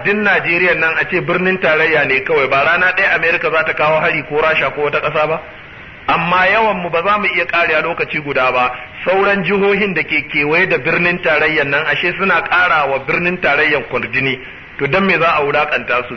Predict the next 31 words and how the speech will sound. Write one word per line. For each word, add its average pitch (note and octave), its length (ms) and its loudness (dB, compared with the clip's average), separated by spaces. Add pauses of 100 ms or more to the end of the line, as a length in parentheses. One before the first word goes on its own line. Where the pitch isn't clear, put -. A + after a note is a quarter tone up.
Duk G3+ 120 0
wutan G#3+ 380 0
Najeriya E3 540 2
a C#3 60 0
janye C#3+ 340 -2
ta, D3+ 140 -2
a C3+ 40 -4
koma C#3+ 300 0
da A#2+ 80 -2
ita B2 220 -2
birnin C3+ 320 -2
tarayya. G#2+ 420 0 (440)
Duk C#3+ 180 0
ruwan G#3+ 400 2
famfo A3 260 -2
in F#3 120 -4
ka G3+ 100 -2
buɗe G3+ 300 -2
shawa E3+ 500 2
a C#3 40 -2
birnin E3+ 300 -4
tarayya D3+ 340 2
kamar D#3 280 -2
zai E3+ 100 0
fasa C3 240 -2
kanka. A2+ 340 -4 (600)
Saboda E3 360 0
ƙarfin F3 560 0
ruwa, E3+ 340 2 (240)
ruwa F#3 380 2
mai D#3 180 0